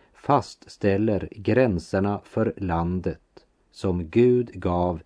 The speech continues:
Israel. Det understryker också det faktum att han gav dem landet som en evig besittning, oberoende av vem som idag gör krav på det, så tillhör det Israel.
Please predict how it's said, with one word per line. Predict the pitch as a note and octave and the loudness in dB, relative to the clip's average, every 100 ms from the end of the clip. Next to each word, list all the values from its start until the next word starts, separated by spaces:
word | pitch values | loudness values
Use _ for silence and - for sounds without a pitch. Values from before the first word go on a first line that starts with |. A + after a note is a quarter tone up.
| - | -4
Israel. | A2+ G2+ - G#2+ A2+ A2 _ _ _ _ _ _ _ - - | -2 -2 -4 -6 -6 -14 _ _ _ _ _ _ _ -20 0
Det | B2+ | 8
understryker | C#3 D3+ B2 A#2+ - B2 G2+ B2+ | 8 8 6 4 2 2 4 4
också | D3+ - - | 4 4 2
det | A#2 A#2+ | 2 2
faktum | - A#2 - - - G#2 F#2 | 2 -2 -4 -6 0 0 0
att | A2+ A2 | -4 0
han | A2 | 0
gav | G#2+ G2 G#2 G#2+ | 4 4 4 2
dem | A2+ A#2 - | 0 0 -2
landet | F#2+ F2+ F#2+ A2 G2+ F2+ | -2 -2 -2 -2 -2 -4
som | - - F#2+ | -4 -2 0
en | F#2 F#2 | 0 0
evig | A2+ B2 E2+ E2 F2+ | 0 2 2 0 0
besittning, | G2+ - - D2 _ F#2+ F#2 F#2+ _ _ _ _ _ | -2 -4 -6 -8 _ -8 -6 -10 _ _ _ _ _
oberoende | C#3 D3 A2 A2 G#2 F#2+ G2 A2 A2 G#2+ | 2 2 4 4 6 4 4 2 2 0
av | G#2+ A2+ F#2 | 0 -2 2
vem | G2 G2+ A#2 - - | 2 2 0 -4 -14
som | - F#2+ F#2 | -6 -2 0
idag | G2+ G2 F#2+ G#2+ E2+ F#2+ | 0 0 0 0 -2 -4
gör | F#2+ F2+ F#2 | -4 -2 -2
krav | - - G#2 A2+ F#2 - - | -6 -4 0 0 -2 -6 -8
på | F2 E2 | -6 -6
det, | D#2 - _ _ _ _ _ | -8 -14 _ _ _ _ _
så | - G2 | -6 -4
tillhör | F2 - B2+ A2+ D#2+ E2 F#2 F#2+ | -4 0 2 2 2 0 0 2
det | E2+ E2 D2+ - | 2 -2 -4 -6
Israel. | G2+ G2 - F#2+ G2 G2+ | -4 -4 -6 -6 -4 -8